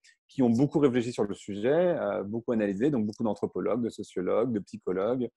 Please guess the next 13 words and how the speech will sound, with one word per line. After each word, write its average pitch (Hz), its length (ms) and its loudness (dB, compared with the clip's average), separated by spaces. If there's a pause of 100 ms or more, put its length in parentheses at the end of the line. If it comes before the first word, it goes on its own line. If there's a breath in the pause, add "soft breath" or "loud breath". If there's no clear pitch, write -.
(340 soft breath)
euh, 98 340 0 (200)
de 113 120 0
chercheurs, - 400 -6 (540)
euh, 101 160 2
de 104 120 0
militants, 101 380 0 (1400)
de 135 60 6
politiques, 123 520 -4
de 120 100 -2
patrons 117 280 -2
de 98 60 -8
société, 117 500 -2
euh, 98 260 0